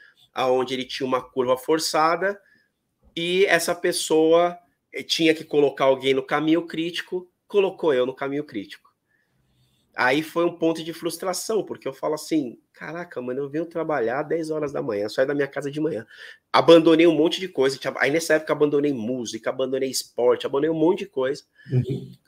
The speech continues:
Speaker 1: Fala, "Cara, eu fico aqui basicamente treze, quatorze, quinze horas por dia trabalhando aqui." Chega no final do ano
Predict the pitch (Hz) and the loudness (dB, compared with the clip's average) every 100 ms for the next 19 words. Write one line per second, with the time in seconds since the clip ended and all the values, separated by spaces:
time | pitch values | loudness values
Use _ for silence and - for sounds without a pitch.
0 | _ - 165 151 - 196 175 151 156 180 | _ 0 2 2 -2 0 0 0 -10 -2
1 | - 190 - 208 185 196 190 - 208 165 | 0 0 -2 -6 0 0 0 -4 -2 0
2 | 185 - - _ 170 190 185 180 170 165 | 0 -2 -10 _ 2 2 0 -4 -6 -4
3 | 175 180 175 - 196 247 220 185 160 170 | 0 0 -2 -6 -6 -4 4 4 4 2
4 | 165 - 170 156 127 160 175 - - 160 | -2 -2 -2 0 -2 -2 -2 -6 -2 0
5 | 160 170 131 135 170 170 156 - 143 165 | 4 2 4 2 2 2 -2 -4 -6 -6
6 | 220 _ _ _ _ _ _ - 202 214 | -6 _ _ _ _ _ _ 4 6 8
7 | 214 214 220 202 190 196 208 196 202 220 | 6 2 -2 0 -2 2 4 4 4 2
8 | 247 302 - | 0 -4 -10